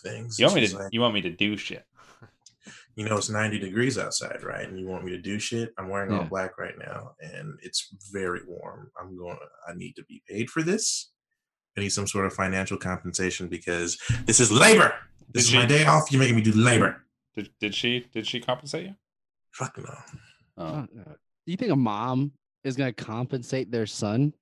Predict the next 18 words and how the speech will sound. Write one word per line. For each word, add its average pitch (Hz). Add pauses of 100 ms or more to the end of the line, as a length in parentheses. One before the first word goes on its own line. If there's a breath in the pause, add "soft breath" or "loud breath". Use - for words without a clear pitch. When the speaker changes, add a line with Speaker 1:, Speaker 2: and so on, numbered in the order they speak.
(720)
Speaker 1:
She -
didn't 131
give 117
me 104
shit 117
'cause 101
she 104
already 101
owes 98
me, 92
like, 87
two 101
hundred 90
dollars, 107
so, 110
you 117
know. 107
<laughs> -